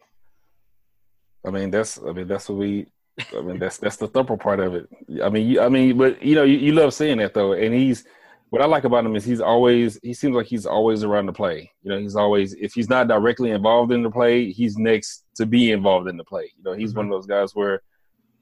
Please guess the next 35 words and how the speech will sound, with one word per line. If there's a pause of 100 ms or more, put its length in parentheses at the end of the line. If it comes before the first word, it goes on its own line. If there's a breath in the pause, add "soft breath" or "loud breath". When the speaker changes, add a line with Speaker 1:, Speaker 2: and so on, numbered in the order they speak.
Speaker 1:
where
he
reads
it
so
fast
and
he
un-,
he
understands
the
game
that
he,
he
definitely,
you
know,
he's
always
around
the
ball.
So (520 soft breath)
hopefully
he
continue
to
get
better,
you
know,
and,
and